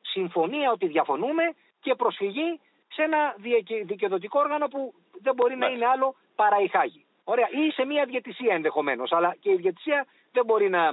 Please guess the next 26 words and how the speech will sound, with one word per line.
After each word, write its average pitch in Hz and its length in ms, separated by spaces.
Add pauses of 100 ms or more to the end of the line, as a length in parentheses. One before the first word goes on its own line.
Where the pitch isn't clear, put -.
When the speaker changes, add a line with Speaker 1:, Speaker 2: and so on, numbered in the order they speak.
Speaker 1:
φέρει, 175 500
ε, 147 160
αποτέλεσμα 220 720 (200)
δεδομένων 185 600
των 190 260
διαφορών 180 420
μας. 98 240 (340)
Αν 214 220
λοιπόν 311 240
δεν 285 100
γίνει 247 240
τίποτα 208 280
από 170 120
όλα 139 100
αυτά, 196 320 (120)
τότε 330 220
πολύ 285 300
απλά 214 360 (360)
δεν 262 300
θα 233 140
έχουμε 285 280
κατοχυρωμένο 226 680
το 262 100
κυριαρχικό 196 540
μας 247 120
δικαίωμα 262 600